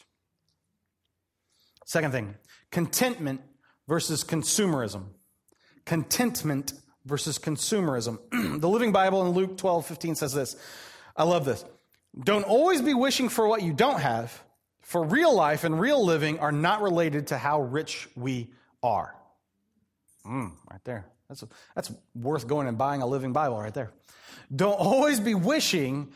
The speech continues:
for what you don't have, for real life and real living are not related to how rich we are."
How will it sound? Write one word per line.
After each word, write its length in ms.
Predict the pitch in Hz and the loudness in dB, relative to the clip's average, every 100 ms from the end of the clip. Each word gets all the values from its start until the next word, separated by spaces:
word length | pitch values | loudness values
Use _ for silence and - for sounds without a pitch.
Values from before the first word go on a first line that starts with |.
| - - | -20 -4
for 120 | 175 | 2
what 200 | 196 202 | 2 2
you 160 | 180 | 0
don't 320 | 151 196 214 196 | 2 2 2 0
have, 320 | 254 196 165 | 2 2 2
for 120 | 185 | 0
real 200 | 185 233 | 2 4
life 280 | 202 196 190 | 4 4 2
and 120 | 175 | 2
real 140 | 226 | 4
living 300 | 208 185 185 | 4 2 2
are 80 | 170 | 2
not 200 | 170 220 | 2 2
related 400 | 208 180 175 175 | 2 2 2 0
to 80 | 156 | -4
how 240 | 139 175 165 | 0 2 2
rich 360 | 147 180 - - - | 0 -4 -8 -16 -6
we 320 | 147 165 156 - - - _ | 0 0 0 -4 -20 -20 _
are." 320 | 175 165 117 | 4 4 2